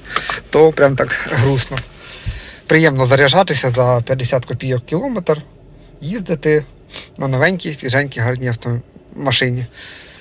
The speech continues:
Тому буду задумуватись над покупкою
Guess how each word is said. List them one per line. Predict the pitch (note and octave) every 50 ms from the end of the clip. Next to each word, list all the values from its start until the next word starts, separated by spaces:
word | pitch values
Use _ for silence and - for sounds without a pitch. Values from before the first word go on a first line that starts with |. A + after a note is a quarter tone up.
| - - - - - - - - - - - - - - - - -
Тому | - G3+ D4+ F#4+ F#4
буду | A#3 B3 - C#4+ G#3
задумуватись | F#3 E3+ E3+ B3+ C4 B3+ G#3+ F#3+ - F3 D#3 C3+ -
над | D#3+ D3+ D#3 D3+ - D#3+ - - - - - - -
покупкою | - - - G3+ G3+ - - D#3+ D3+ D3+ C#3+